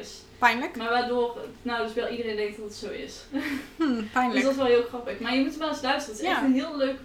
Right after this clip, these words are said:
Speaker 1: podcast.
Speaker 2: Ah, ik ben heel benieuwd.
Speaker 1: En heel, ja, het is gewoon heel lekker rustig. En je hebt allemaal geluiden op de achtergrond, een beetje natuurgeluiden.
Speaker 2: Mhm.
Speaker 1: Ehm,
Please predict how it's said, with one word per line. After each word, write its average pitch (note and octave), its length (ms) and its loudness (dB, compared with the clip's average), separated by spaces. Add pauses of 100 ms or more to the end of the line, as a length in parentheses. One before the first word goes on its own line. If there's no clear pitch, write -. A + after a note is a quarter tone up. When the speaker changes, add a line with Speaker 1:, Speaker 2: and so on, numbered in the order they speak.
Speaker 1:
podcast. - 420 -10
Speaker 2:
Ah, E4+ 100 2
ik A3 80 -2
ben A#3+ 140 2
heel C#4+ 160 2
benieuwd. A3 360 -2
Speaker 1:
En B3+ 120 2
heel, C#4 360 4 (160)
ja, C4+ 180 2
het B3+ 140 -2
is C4+ 80 -6
gewoon D4 220 0
heel D#4+ 180 -2
lekker D#4 220 -4
rustig. D4+ 540 -6
En C4 140 0
je C#4 80 0
hebt C4+ 160 -2
allemaal C4 560 0 (400)
geluiden C4 440 2
op - 80 -6
de - 60 -10
achtergrond, C4 480 0
een A#3+ 60 2
beetje A#3+ 160 -8
natuurgeluiden. C4 840 -4 (360)
Speaker 2:
Mhm. C#4 160 4
Speaker 1:
Ehm, B3+ 560 4